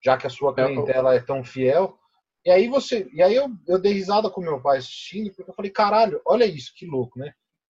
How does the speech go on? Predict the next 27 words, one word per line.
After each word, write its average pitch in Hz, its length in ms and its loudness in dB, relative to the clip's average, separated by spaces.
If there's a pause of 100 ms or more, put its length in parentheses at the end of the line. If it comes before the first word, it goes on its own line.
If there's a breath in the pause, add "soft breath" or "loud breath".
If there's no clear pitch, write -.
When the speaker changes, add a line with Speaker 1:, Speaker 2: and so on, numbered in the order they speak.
(160)
Speaker 1:
A 160 120 0
maior 240 240 6
parte 202 220 0
das 190 160 -4
empresas 196 380 -2
foi 196 180 -2
aparecendo, 185 540 0
assim, 175 180 -10
numa 170 200 -10
sequência 165 380 -12
muito 165 180 -14
grande, 202 180 -2
eu 214 60 -8
falei, 226 140 -6
"Caralho, 214 420 0
não 214 180 -4
tem 226 380 -2 (340)
nenhum 262 480 0
dono 185 380 4
que - 140 -14
seja 254 260 2
brasileiro", 240 500 2
porque, - 140 -10
assim, 196 160 -6
um 240 140 0
é 254 80 2
fran-, 220 260 -2